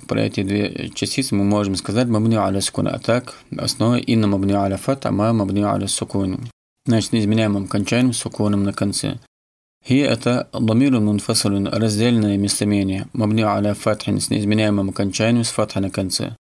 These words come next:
Фи махалли раф'ин, на месте падежа раф, именительный падеж, мубтадаун, подлежащее именного предложения. Заджратун это хабаруль мубтадай, сказуемое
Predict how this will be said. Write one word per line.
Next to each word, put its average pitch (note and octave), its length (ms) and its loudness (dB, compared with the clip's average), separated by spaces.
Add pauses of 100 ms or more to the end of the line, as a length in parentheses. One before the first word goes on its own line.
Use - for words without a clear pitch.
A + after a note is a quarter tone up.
(320)
Фи - 140 -2
махалли A2 480 0
раф'ин, G#2 600 0
на G2+ 60 0
месте A#2 280 2
падежа G2+ 400 0
раф, G2 180 -2
именительный G#2 480 0
падеж, G2 260 -4
мубтадаун, G2+ 680 -2
подлежащее G#2+ 880 0
именного G#2 420 2
предложения. G2+ 840 -2 (460)
Заджратун A#2 680 0
это G#2+ 240 0
хабаруль G#2+ 520 0
мубтадай, G2+ 560 0
сказуемое A2+ 680 2